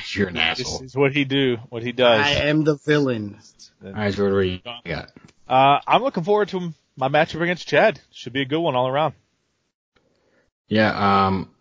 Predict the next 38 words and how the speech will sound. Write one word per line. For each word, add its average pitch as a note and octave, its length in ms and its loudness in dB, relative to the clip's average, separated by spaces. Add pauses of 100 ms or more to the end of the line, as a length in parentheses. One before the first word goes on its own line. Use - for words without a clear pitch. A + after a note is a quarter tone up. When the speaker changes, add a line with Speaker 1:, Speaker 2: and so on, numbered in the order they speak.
(120)
Speaker 1:
I'm A2 180 4
looking G#2+ 260 4
forward F#2+ 420 4
to F#2 340 0
retiring F#2 360 -2
from F#2+ 120 -4
this E2 140 -6
podcast G#2+ 640 -2
'cause F2+ 160 -6
dealing F2+ 240 -4
with F2 140 -6
you A2+ 100 0
two A2 440 0
is E2 220 -4
literally F2 380 0
painstaking. - 1040 0 (100)
Speaker 3:
<laughs> - 140 -20
Speaker 1:
I G2+ 100 -2
can't G2+ 280 0
even F#2+ 140 0
fucking F#2+ 340 -2
take F#2+ 260 0
it. - 180 -2
I'm, F#2+ 160 -4
it's - 120 -4
like G2+ 160 4
dealing G2+ 300 2
with F#2 300 -6 (120)
two G2+ 320 0
of F2+ 60 -2
my E2 180 -2
toddlers. D#2 440 -6
Like, G2 220 -2
it's - 580 -6
like D3 100 6
having C3 260 2
three G2+ 180 -2
toddlers - 500 -10